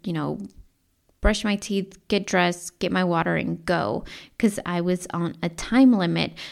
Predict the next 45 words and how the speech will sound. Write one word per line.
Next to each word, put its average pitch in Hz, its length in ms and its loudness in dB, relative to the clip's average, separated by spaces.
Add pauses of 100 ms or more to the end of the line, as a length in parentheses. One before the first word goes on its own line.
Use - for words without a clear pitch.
(160)
But 190 340 0 (160)
these 302 300 4
days, 208 420 0 (120)
I 190 240 0 (100)
know 185 500 0
that 240 140 2
I'm 135 160 -2
going 175 260 -2
to - 160 -6
work 165 300 -4
out 262 260 0
after 247 320 -2
I 254 80 4
drop 247 240 -4
off 254 120 -2
the 254 80 0
kids 247 280 -2
at 247 100 -2
the 240 80 0
bus, 247 280 2
so 202 400 0
I 330 480 0
don't 285 220 0
really 277 360 2
set - 300 -6
my 226 140 2
clothes 240 400 2
out 202 120 2
anymore. 180 480 0
I 196 240 -2
already 202 460 0 (300)
know 226 340 8
that 233 140 4
I'm 185 180 0
going 190 260 0
to - 180 -4
wear 175 200 2
my 170 160 -2
gym 311 240 4
clothes. 277 440 2
It's - 180 -6
just 190 160 -4
something 180 360 -2
that - 120 -6
I've 185 180 0